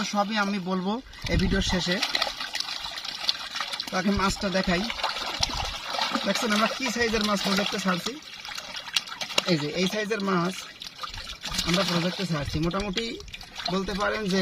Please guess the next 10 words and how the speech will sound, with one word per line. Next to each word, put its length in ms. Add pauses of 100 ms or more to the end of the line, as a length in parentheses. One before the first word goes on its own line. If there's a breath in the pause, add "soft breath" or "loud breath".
(320)
আট 160
ইঞ্চি, 160 (120)
দশ 160
ইঞ্চি 220
মাছ 120 (100)
সব। 140 (1040)
আপনি 200 (160)
যদি 160
এর 120
থেকেও 200